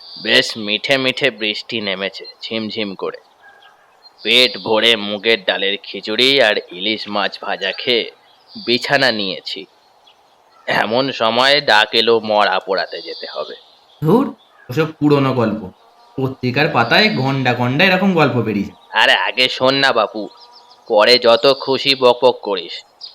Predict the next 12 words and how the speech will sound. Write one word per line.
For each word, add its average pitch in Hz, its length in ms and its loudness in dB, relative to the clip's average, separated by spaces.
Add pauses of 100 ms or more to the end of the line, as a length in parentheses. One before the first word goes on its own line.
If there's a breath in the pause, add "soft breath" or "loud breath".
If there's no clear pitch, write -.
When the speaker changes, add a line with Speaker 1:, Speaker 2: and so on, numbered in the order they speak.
(1600)
Speaker 1:
কি 117 220 0
আর 113 140 4 (120)
করি, 107 240 0 (360)
বেরোতেই 120 640 2
হলো। 90 180 -10 (720)
পাশের 110 400 2
বাড়িতে 107 380 2 (100)
একটা 113 200 0 (140)
লোক 117 180 4 (200)
মরে 110 240 4 (120)
পড়ে 107 180 0 (100)
থাকবে, 123 300 0